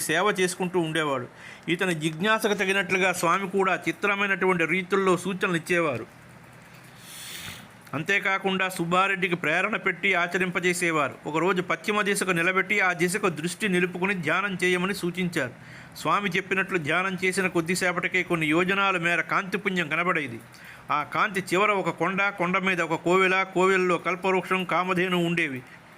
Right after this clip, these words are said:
అలాగే ఒక్కొక్కసారి రాఘవేంద్ర స్వామి, షిరిడీ సాయినాథులు, ఇంకా అనేక మంది మహనీయుల దర్శనం అయ్యేది.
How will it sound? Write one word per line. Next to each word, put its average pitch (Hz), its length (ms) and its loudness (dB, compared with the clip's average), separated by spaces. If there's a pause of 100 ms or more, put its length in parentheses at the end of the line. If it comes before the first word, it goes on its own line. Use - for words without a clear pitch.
(1300)
అలాగే 196 320 0
ఒక్కొక్కసారి 196 640 0
రాఘవేంద్ర 185 540 2
స్వామి, 180 400 2
షిరిడీ 180 320 2
సాయినాథులు, 180 560 2
ఇంకా 175 260 0
అనేక 196 280 0
మంది 196 200 2
మహనీయుల 175 400 2
దర్శనం 160 360 0
అయ్యేది. 156 400 -2